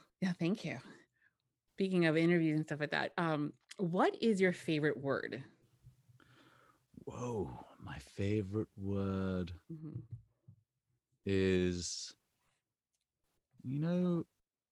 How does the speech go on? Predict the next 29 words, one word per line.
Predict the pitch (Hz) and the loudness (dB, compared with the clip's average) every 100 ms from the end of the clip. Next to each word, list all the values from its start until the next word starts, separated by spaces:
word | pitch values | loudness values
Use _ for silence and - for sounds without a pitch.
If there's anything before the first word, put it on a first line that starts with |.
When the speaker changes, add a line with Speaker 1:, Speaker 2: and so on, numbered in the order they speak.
| _ _ _ _ _ 117 | _ _ _ _ _ -6
Speaker 2:
let's | 143 - | -6 -6
say, | - 123 | -2 2
mm, | 117 113 110 107 104 98 98 92 90 - _ _ _ _ _ | 4 4 4 4 6 6 6 4 0 -6 _ _ _ _ _
mixture. | 90 92 107 - - - 76 - - _ _ - - - - _ - | 6 6 6 4 0 0 -2 -4 -14 _ _ -20 -20 -20 -20 _ -2
Because | 113 135 | 6 8
I | 131 | 12
used | 139 156 131 165 | 12 10 4 2
to, | 160 | 4
growing | 131 175 160 | 10 10 12
up, | 120 | 8
I | |
used | 120 - | 6 6
to | |
love | 110 113 95 | 8 8 8
what | 107 | 2
we | 95 | 2
call | 95 104 98 | 2 6 8
in | 90 | 8
England, | 90 87 85 85 82 78 - _ 76 | 8 6 6 4 2 0 -6 _ 2
mm, | 85 87 92 90 - | 4 6 6 6 4
uh, | 85 - | 0 2
pick | 120 131 | 2 6
and | 101 | 6
mix, | 123 - - - - - 220 | 6 4 0 -2 -8 -12 -4
Speaker 1:
Mm-hmm. | 208 | 2
Speaker 2:
which | - 104 | 2 2
is | |
this | 92 104 | 2 0
candy. | - 117 117 117 110 101 101 | 2 4 6 8 8 6 4